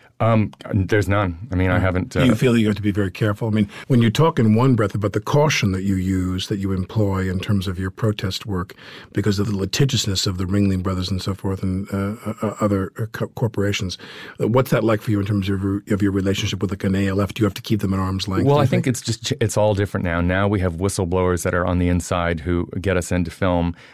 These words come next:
Speaker 1: You know, the laboratories that were raided back in the eighties have become bunkers now. I don't think that there's much of a way to get inside. And I think what peta has done in a, a, a very savvy way due to our lawyers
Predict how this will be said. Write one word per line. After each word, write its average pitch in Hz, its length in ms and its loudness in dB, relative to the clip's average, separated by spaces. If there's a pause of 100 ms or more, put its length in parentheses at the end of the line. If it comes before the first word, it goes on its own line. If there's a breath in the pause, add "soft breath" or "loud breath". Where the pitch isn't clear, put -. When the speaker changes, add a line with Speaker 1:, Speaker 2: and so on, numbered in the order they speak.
(140)
Speaker 1:
You 117 80 0
know, 98 160 2
the 95 140 0
laboratories 104 640 2
that 95 120 0
were 92 120 0
raided 92 300 0
back 90 220 -2
in 92 60 2
the 90 120 0
eighties 98 360 0 (220 loud breath)
have 85 180 -2
become 92 340 0
bunkers 85 400 -2
now. 78 240 -4
I 90 60 -2
don't 90 200 -2
think 87 200 -4
that 82 100 -4
there's 87 160 -6
much 90 220 0
of 82 80 -4
a 82 40 -6
way 87 140 0
to 85 80 0
get 85 160 0
inside. 95 440 0 (380 loud breath)
And 113 100 4
I 113 40 4
think 123 200 2
what 113 160 0
peta 131 260 2
has 95 140 2
done 92 260 0
in 90 120 2
a, 82 40 0 (180)
a, 95 360 0
a 95 40 0
very 95 220 2
savvy 101 380 0
way 87 180 2
due 87 160 -2
to 85 140 0
our 85 140 0
lawyers 90 420 0